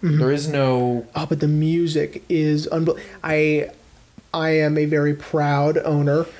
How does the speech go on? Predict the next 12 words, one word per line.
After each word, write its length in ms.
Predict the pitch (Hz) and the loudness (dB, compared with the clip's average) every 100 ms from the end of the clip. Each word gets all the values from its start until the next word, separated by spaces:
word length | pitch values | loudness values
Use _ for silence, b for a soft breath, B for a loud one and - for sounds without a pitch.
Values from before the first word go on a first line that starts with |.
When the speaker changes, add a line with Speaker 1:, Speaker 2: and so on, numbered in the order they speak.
| B - | B -4
Speaker 1:
of 600 | 160 151 147 147 147 160 | 0 2 2 2 0 0
this 220 | 160 147 - | 0 2 0
soundtrack 400 | 147 147 156 156 | 0 0 0 0
on 140 | 156 | 2
vinyl. 400 | 151 135 143 208 - | 0 0 -2 -4 -4
Speaker 2:
I 680 | 127 135 139 139 135 131 - - - - - - | 0 2 2 2 2 0 -4 -14 -20 -20 -14 -4
Speaker 1:
And 600 | 156 151 147 151 151 147 - | 0 2 2 2 2 0 0
Speaker 2:
I 120 | 127 | 0
have 320 | 127 117 110 | 2 0 0
the 320 | 110 101 101 190 | -2 0 -2 -2
Speaker 1:
even 640 | 196 214 233 226 214 165 | 0 0 0 0 -2 -2
the, 580 | 170 165 165 165 160 | -2 0 2 2 2